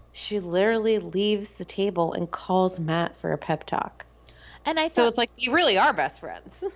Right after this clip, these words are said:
Speaker 2: Yeah, and I thought that that, and
Speaker 1: Oh, and
Speaker 2: that's
Speaker 1: then my, there's another theory here.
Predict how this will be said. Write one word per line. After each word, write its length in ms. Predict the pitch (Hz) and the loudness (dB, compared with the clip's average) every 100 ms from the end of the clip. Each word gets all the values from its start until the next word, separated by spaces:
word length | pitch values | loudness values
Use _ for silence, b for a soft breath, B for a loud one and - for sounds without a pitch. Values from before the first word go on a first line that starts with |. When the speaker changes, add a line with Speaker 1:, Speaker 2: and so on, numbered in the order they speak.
| - | -2
Speaker 2:
Yeah, 380 | 330 359 - 220 | 2 2 0 -2
and 100 | 254 | -4
I 100 | 277 | -2
thought 260 | 277 277 | -4 -4
that 260 | 370 277 - | -6 -8 -4
that, 360 | 220 214 208 - _ _ _ _ _ _ - | -2 -2 -4 -10 _ _ _ _ _ _ -4
and 100 | 285 | -2
Speaker 1:
Oh, 60 | 254 | 0
and 140 | 277 | 0
Speaker 2:
that's 20 | |
Speaker 1:
then 200 | 311 381 | 0 0
my, 160 | 277 254 _ | -6 -12 _
there's 220 | 277 320 339 | -6 -4 -6
another 360 | 262 349 359 | -8 -6 -6
theory 340 | - 160 - - | -8 -12 -12 -14
here. 320 | - 76 | -12 -12